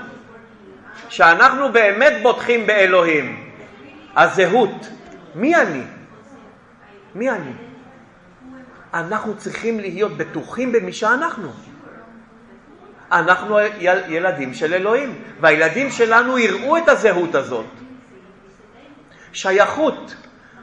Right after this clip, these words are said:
מי רוצה אותי? מי חפץ בי? מי מתעניין בי? האם אתם רק רוצים שאני אבוא לקהילה כדי שכולם יראו שהילדים של-, שלכם באים לקהילה?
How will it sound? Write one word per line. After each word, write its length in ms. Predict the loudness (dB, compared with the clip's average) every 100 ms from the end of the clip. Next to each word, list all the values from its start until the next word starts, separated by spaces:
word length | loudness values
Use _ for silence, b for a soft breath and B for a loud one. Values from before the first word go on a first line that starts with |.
| -20 -12
מי 160 | -4 0
רוצה 360 | 0 0 0
אותי? 380 | 0 0 -6 -10 -12
מי 140 | -6 -2
חפץ 560 | 0 0 6 6 4 -4
בי? 160 | -8 -8 -14 -20 -20 -20 -20 -20 -20 -20 _ -20 -20 -20 -6
מי 120 | -2
מתעניין 760 | 0 2 4 4 4 2 2 -2
בי? 220 | -4 -6 -14 -18 -20 -20 -20 -20 -20 -20 -20 -20 -20 -20 -20 -18 -2
האם 300 | 0 2 -2 0 2
אתם 240 | 4 6
רק 240 | 6 4
רוצים 380 | 4 2 2 -4
שאני 280 | 0 2 4
אבוא 160 | 4 4
לקהילה 520 | 4 2 0 2 4
כדי 180 | 4 0
שכולם 500 | -4 -6 2 4 4
יראו 280 | 0 -2 -2
שהילדים 560 | 2 4 4 0 -2 -4
של-, 420 | -2 2 2 0
שלכם 460 | -2 -4 -4 -2
באים 200 | 0 0
לקהילה? 520 | -2 -4 -6 -2 0